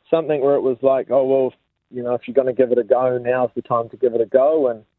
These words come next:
if it works, awesome. And if it doesn't, you know, we'll go back to the drawing board." But,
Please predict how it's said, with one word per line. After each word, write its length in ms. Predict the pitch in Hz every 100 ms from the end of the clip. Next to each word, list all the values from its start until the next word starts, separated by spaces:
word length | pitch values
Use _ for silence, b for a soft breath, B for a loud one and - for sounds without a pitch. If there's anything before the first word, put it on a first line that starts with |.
| _ _
if 120 | 113
it 140 | 123 98
works, 320 | 135 156 - 143
awesome. 460 | 156 151 151 147
And 100 | 131
if 100 | 123
it 140 | 160 -
doesn't, 420 | 160 160 156 - _
you 100 | 135
know, 160 | 135 151
we'll 220 | 147 123 117 143
go 140 | 131
back 160 | 131 139 _
to 60 |
the 40 | 127
drawing 360 | 123 143 156 139
board." 320 | 131 127 113
But, 200 | 123 113